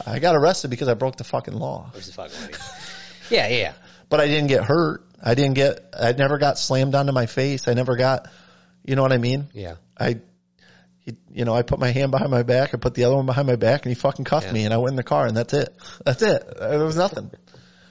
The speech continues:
Speaker 2: Yeah. That, that would suck. I think we need to come up with our own individual platforms and what we would run.
Speaker 1: Yeah.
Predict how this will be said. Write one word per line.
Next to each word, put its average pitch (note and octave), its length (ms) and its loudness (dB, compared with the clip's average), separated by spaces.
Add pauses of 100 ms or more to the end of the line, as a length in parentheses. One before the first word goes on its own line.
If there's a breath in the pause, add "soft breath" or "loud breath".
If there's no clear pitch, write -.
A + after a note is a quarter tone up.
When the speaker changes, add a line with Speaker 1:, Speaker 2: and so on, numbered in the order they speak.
(580 soft breath)
Speaker 2:
Yeah. D#2 300 -8 (1080)
That, F#2+ 300 -12
that F#2+ 140 -10
would F2+ 120 -14
suck. F#2+ 300 -10 (1000)
I - 60 -8
think A2 180 -6
we A2+ 80 -6
need A2 140 -6
to G2+ 60 -8
come G2+ 200 -8
up F2+ 140 -6
with - 100 -12
our F2+ 100 -4
own F2 200 -8 (100)
individual F2+ 460 -8
platforms D#2+ 800 -10 (440)
and F#2+ 100 -18
what F#2+ 180 -16
we F#2+ 80 -16
would F2 260 -20
run. F#2 260 -12 (1500)
Speaker 1:
Yeah. - 240 -16